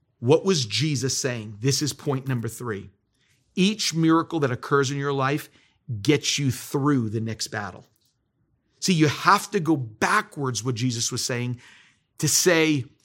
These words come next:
"Loaves and fishes is what helps me face stormy seas." Let me say that again. Jesus was going, "Every miracle makes you go backwards. Loaves and fishes," that's what they didn't do, "helps me face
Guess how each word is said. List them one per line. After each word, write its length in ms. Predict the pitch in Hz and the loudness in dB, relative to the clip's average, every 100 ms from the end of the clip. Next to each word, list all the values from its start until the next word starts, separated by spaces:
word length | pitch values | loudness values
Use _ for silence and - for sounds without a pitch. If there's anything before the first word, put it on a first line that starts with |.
| _ - | _ -8
"Loaves 540 | 120 139 180 208 151 | -2 6 8 10 8
and 140 | 139 123 | 4 2
fishes 880 | 247 247 - 123 117 120 - - - _ _ _ | 4 4 4 0 -6 -6 -6 -6 -12 _ _ _
is 100 | 135 | 0
what 120 | 147 | 2
helps 320 | 120 170 - 160 | 4 2 2 -4
me 100 | 143 | -4
face 520 | - 156 139 - - _ | 0 0 0 -2 -6 _
stormy 720 | - - - 226 185 160 135 | -4 -2 4 8 8 8 2
seas." 680 | 117 - 175 113 95 - - | 2 2 2 0 -4 -8 -8
Let 140 | - 123 | -8 -4
me 80 | 139 | 2
say 160 | 170 | 4
that 120 | 156 | 4
again. 440 | 151 143 151 104 - _ _ _ _ | 2 2 2 0 -10 _ _ _ _
Jesus 380 | - 190 220 180 | 2 4 4 4
was 100 | 143 | 4
going, 400 | 170 160 156 131 - _ | 4 4 2 -4 -10 _
"Every 220 | 165 226 | -2 2
miracle 400 | 196 220 214 170 | 4 6 4 4
makes 260 | 156 160 - | 0 0 2
you 60 | 160 | 2
go 80 | |
backwards. 580 | 147 165 190 - 113 - - _ _ _ - | 4 4 4 -2 -12 -14 -18 _ _ _ -14
Loaves 460 | 113 123 165 214 214 | -4 4 6 6 2
and 120 | 214 | -2
fishes," 540 | 254 254 - 151 135 | 0 0 0 -4 -8
that's 240 | - 127 139 | -8 -10 -4
what 160 | 143 | -2
they 100 | 165 | 0
didn't 280 | 160 220 165 | 2 0 0
do, 260 | 139 135 - _ _ _ | 0 0 -4 _ _ _
"helps 380 | 160 185 - 170 | 2 2 2 -2
me 100 | 165 | -4
face 680 | - - 220 190 143 - | -4 6 6 8 2 -6